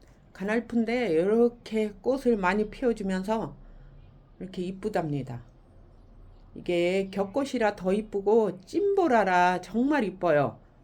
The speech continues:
이거는 제가 꽃님들한테 꼭 추천드리고 싶어요. 이 아이는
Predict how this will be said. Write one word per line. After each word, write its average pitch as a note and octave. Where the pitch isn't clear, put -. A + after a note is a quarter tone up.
이거는 F#3+
제가 F3
꽃님들한테 A3
꼭 C#4+
추천드리고 A3
싶어요. C3
이 E3
아이는 F#3+